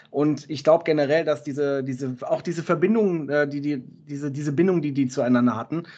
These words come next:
spätestens dann verloren hat, als Cody sich zurückgezogen hat, eben weil er beleidigt war, weil er, ähm, eben nichts mehr zu sagen hatte, ne? Warum ist er noch Executive Vice President, wenn er nichts mehr zu sagen hat? Und da hat er ja, also, ne, also ich sag mal so, aus dem, aus dem, ähm,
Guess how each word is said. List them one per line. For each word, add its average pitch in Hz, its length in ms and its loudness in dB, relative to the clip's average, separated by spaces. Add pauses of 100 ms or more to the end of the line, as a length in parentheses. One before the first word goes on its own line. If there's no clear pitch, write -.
(160)
spätestens 180 480 0
dann 175 180 2
verloren 165 360 0
hat, 156 120 -2
als 139 220 -10
Cody 175 260 -2
sich 147 160 -12
zurückgezogen 151 600 -6
hat, 143 100 -2
eben 151 220 -4
weil 160 160 4
er 151 80 4
beleidigt 147 440 0
war, 147 220 0
weil 143 160 -2
er, 139 380 -2
ähm, 139 380 -4 (200)
eben 160 400 -4 (100)
nichts 175 340 -4
mehr 185 100 4
zu 180 100 -4
sagen 156 320 2
hatte, 123 300 -6
ne? 151 180 -2
Warum 160 260 2
ist 208 120 -4
er 202 80 6
noch 180 160 -2
Executive 190 580 -10
Vice 170 240 -4
President, 180 460 -4
wenn 180 100 -2
er 180 60 0
nichts 180 180 -10
mehr 180 160 -2
zu 175 80 -20
sagen 165 380 0
hat? - 180 -14 (260)
Und 151 140 -2
da 147 80 4
hat 180 140 2
er 180 60 4
ja, 170 300 0 (100)
also, 170 320 -6 (580)
ne, 180 320 -4 (1500)
also 185 120 -2
ich 185 100 0
sag 202 160 4
mal 202 100 2
so, 175 120 -4
aus 156 100 -6
dem, 170 240 -8
aus 143 160 -10
dem, 151 420 -12
ähm, 139 360 -12